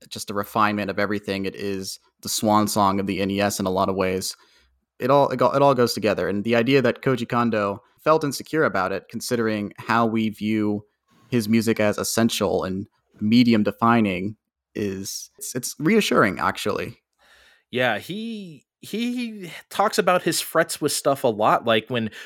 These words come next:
Speaker 2: Mario World was happening, he didn't know what to do with the Super Nintendo at all. He hated it at first. Like, he didn't understand the sampling of it or the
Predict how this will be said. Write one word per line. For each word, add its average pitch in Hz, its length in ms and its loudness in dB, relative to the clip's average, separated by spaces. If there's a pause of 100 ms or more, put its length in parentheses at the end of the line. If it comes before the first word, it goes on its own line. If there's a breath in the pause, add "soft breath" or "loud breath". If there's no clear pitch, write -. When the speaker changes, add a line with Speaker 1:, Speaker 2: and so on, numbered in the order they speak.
(120)
Speaker 2:
Mario 135 380 4
World 107 380 2
was 104 160 -2
happening, 98 680 -2 (220)
he 113 160 -4
didn't 151 220 2
know 127 120 4
what 135 160 2
to 113 60 -8
do 107 160 -4
with 110 140 -6
the 85 220 -12
Super - 380 -6
Nintendo 98 600 -4
at 117 240 -2
all. 113 420 0
He 131 180 -8
hated 113 440 -4
it 87 100 -6
at 82 140 -12
first. 82 420 -10
Like, 92 160 -8
he 104 80 -8
didn't 104 320 -2
understand 110 480 -4
the 101 80 -12
sampling 117 580 -4
of 117 140 -2
it 120 160 -2
or 73 200 -10
the 80 120 -18